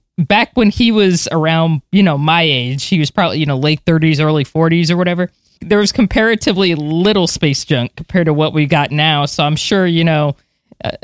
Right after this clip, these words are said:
you know, I mean, he, I know he saw the S four, their S four B tumbling away, and they probably thought, "Wow, that's huge. You know, that's a big piece of junk up there." I-, it's probably a completely different story now. Um, yeah, I'm thinking if that,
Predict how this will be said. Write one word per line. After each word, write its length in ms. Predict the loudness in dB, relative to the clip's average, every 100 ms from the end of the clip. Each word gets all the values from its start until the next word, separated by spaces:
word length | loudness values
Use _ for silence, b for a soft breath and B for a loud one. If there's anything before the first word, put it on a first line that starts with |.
| -10
you 160 | -2
know, 160 | 0 2
I 160 | 2 2
mean, 140 | 0
he, 160 | 0 0
I 120 | 0
know 160 | 2 0
he 160 | 0
saw 180 | 0 2
the 160 | 0 0
S 200 | -2 -4
four, 320 | 0 0 0
their 220 | 2 0 2
S 180 | -2
four 240 | -2 0 2
B 220 | 2 0
tumbling 500 | 0 -2 0 0 0
away, 340 | 0 0 0 0
and 100 | 0
they 140 | -2
probably 320 | 0 0 0
thought, 240 | 0 0 0
"Wow, 180 | 0 0
that's 240 | -2 -4
huge. 480 | -2 -2 -2 -6 -2
You 80 | -2
know, 140 | 0
that's 180 | -2 0
a 60 |
big 240 | 0 0 -2
piece 200 | -2 0
of 100 | 0
junk 320 | 2 2 0
up 160 | -4 -2
there." 240 | -2 -2 b b b
I-, 60 | 0
it's 380 | 2 2 -2
probably 320 | -2 0 0 0
a 20 |
completely 480 | -2 -2 0 0 0
different 320 | -2 -4 -8
story 400 | -4 0 2 2
now. 400 | 2 2 2 0
Um, 380 | 0 2 2 -2 _ _ _ 0
yeah, 180 | 2 2
I'm 140 | 0
thinking 320 | 0 0 0
if 120 | 0
that, 400 | 0 0 0 -2